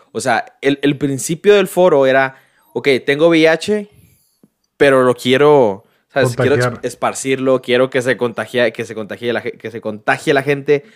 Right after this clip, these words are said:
Speaker 1: Este, entonces en ese foro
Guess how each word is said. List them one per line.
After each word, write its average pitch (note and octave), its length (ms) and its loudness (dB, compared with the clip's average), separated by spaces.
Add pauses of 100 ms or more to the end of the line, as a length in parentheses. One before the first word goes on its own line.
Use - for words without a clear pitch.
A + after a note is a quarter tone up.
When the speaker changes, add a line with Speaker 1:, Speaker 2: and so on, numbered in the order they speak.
(380)
Speaker 1:
Este, A#2 720 -6
entonces B2 280 -8
en C3 120 -2
ese C#3 180 -4
foro C#3 440 0